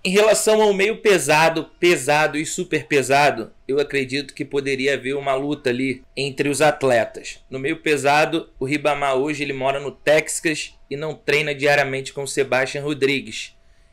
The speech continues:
que é o mesmo caso com o que aconteceu com o Leandro Lô na semifinal, que o Leandro abriu pro Sebastian avançar pra final.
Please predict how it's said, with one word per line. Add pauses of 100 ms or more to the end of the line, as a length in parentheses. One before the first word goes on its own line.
(100)
que
é
o
mesmo
caso
com
o
que
aconteceu
com
o
Leandro
Lô
na
semifinal, (240)
que
o
Leandro
abriu
pro
Sebastian
avançar
pra
final.